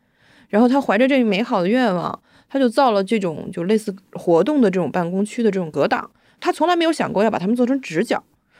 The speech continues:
他要么做成，他，他就认为你可以随便改变它的角度，然后呢，你又，这个东西又好拿嘛，你可以把它移到另外一个地方去。但是绝大多数老板购买了他的构想以后，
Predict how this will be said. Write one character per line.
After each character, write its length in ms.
他 100
要 80
么 140
做 140
成， 360
他， 120
他 120
就 120
认 180
为 80
你 100
可 140
以 60
随 180
便 140
改 140
变 160
它 100
的 80
角 220
度， 240
然 120
后 80
呢， 100
你 120
又， 120
这 140
个 60
东 100
西 80
又 80
好 180
拿 280
嘛， 160
你 100
可 80
以 80
把 100
它 140
移 180
到 140
另 140
外 100
一 60
个 60
地 180
方 180
去。 240
但 120
是 120
绝 180
大 120
多 140
数 160
老 120
板 220
购 160
买 140
了 100
他 100
的 140
构 240
想 240
以 60
后， 300